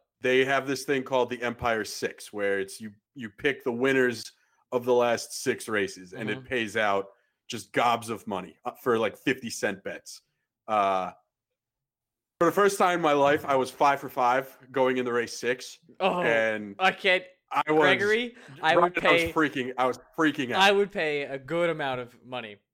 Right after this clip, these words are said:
Speaker 2: to have a camera on you when you were five for five. <laughs>
Speaker 1: Uh, it,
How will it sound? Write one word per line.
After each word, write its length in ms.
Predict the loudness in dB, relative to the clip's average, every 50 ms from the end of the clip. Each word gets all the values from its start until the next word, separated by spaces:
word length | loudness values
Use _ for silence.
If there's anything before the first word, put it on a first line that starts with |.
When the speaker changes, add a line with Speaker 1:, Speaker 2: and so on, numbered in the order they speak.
| _ _ _
Speaker 2:
to 180 | -8 -6 -6 -4
have 140 | -6 -6 -8
a 40 | -8
camera 380 | -8 -6 -6 -6 -6 -8 -10
on 140 | -10 -10 -10
you 120 | -12 -14 -12
when 140 | -12 -14
you 120 | -14 -14 -14
were 100 | -14 -14
five 340 | -12 -10 -10 -10 -10 -14 _ _ _ _
for 120 | -20 -20 -20
five. 600 | -18 -14 -12 -12 -10 -10 -12 -12 -14 -16 -20 _ -18
<laughs> 120 | -18 -18 -18 _ -20 -20 -20 _ _ -16 _ 0
Speaker 1:
Uh, 280 | 2 2 4 2 2 2
it, 180 | 2 0 0